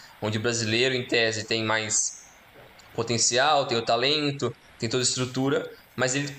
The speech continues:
também não consegue reconhecer a evolução de outras ligas e outros continentes. A América do Norte tá evoluindo bastante, na Ásia principalmente, então,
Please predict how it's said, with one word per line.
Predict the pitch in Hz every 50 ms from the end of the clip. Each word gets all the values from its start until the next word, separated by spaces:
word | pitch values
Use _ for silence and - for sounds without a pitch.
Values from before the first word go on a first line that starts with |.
| - -
também | - 147 156
não | 165 170
consegue | 165 160 156 - 160 147
reconhecer | 175 165 160 - 165 151 139 123 - - - 165
a | 185
evolução | 196 170 165 160 151 143 - 143 139
de | 131 127
outras | 127 127 127 117 110 110
ligas | 110 120 131 123 117 113 101 98 - -
e | 110
outros | 110 107 110 113 104 -
continentes. | - 117 113 - - 113 113 101 87 - - - - - - - - - - -
A | 101
América | 107 113 113 - 120
do | 113 113
Norte | 117 117 113 - -
tá | 113
evoluindo | 101 104 107 110 107 104 101
bastante, | 101 104 - - 143 143 143 139 131 113 107 - - 107 107 - - - - - - - - -
na | - 101 107 113 123 131
Ásia | 131 120 113 110
principalmente, | - 113 104 - - 107 104 110 123 131 135 131 123 120 - - 110
então, | 107 95 - 107 120 147 -